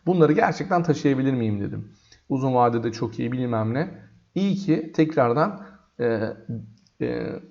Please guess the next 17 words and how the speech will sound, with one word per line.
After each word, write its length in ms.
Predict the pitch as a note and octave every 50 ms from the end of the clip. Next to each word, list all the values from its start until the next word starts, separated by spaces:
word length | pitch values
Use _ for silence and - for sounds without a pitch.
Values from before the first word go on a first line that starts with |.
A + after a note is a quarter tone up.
| _ _ _ _ _ _ _ _ -
nasıl 240 | - B2 A#2 - -
diyeyim, 160 | B2 A2+ -
o 120 | B2+ A2
değer 240 | A2 B2 A#2+ C3+ D#3
yatırımından 680 | E3+ F3 E3 E3+ E3 D3 D3 C#3 C3+ C3+ C3 B2+ B2+ A#2+
daha 220 | C3 C#3+ D#3+ E3+
ziyade 520 | D#3+ D#3 C#3+ C3 A#2+ A#2 A2+ C#3+ F#3+ G#3 G#3 - - - - - - _ _ _ _ _ _ _ _
trend 320 | - - B2+ C#3 D3+ E3 E3
kırılımı, 720 | - - C#3 C3 B2+ A#2 A#2 A2 A2+ B2 D#3+ F#3+ - -
ortalamanın 580 | - B2+ B2 B2 - D3+ C3+ C3+ C3+ C#3 C#3 C#3
asla 360 | C#3 C3 C3+ - D3+ C#3+ C#3+
kesişmesi 960 | - - A#2+ G#2 - C#3 - - C#3+ C3 B2+ A2 - - E3+ F3 E3+ - C#3+
bana 180 | C3 B2+ C3+ C3
şu 140 | - - C3
anda 120 | B2 B2+
yüzde 240 | B2+ C3 B2 A#2+ A#2+
otuz 420 | A#2+ A#2+ - C#3+ C#3 - - -